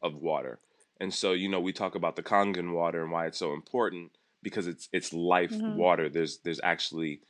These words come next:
Speaker 1: antioxidants. You can see the life. You can see the bubbles in this water because it, it has life.
Speaker 2: Mm-hmm.
Speaker 1: We are
Speaker 2: Mm-hmm.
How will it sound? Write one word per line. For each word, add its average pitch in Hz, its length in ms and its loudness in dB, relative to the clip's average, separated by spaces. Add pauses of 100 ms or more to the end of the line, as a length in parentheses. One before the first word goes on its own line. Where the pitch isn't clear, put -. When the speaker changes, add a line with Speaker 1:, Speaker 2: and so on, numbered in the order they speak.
(280)
Speaker 1:
antioxidants. 90 680 4
You 95 80 -8
can 87 140 -6
see 104 300 -4
the 85 120 -2
life. 85 420 0
You 90 120 -12
can 85 120 -12
see 90 360 -8 (560)
the 90 120 2
bubbles 92 840 4
in 95 220 0
this 87 220 -2
water 80 520 4 (160)
because 87 300 -8
it, 82 160 -4 (100)
it 85 100 -4
has 80 260 0
life. 80 400 -2 (220)
Speaker 2:
Mm-hmm. 196 360 -4 (840)
Speaker 1:
We 127 320 4
are 95 240 4
Speaker 2:
Mm-hmm. 107 60 0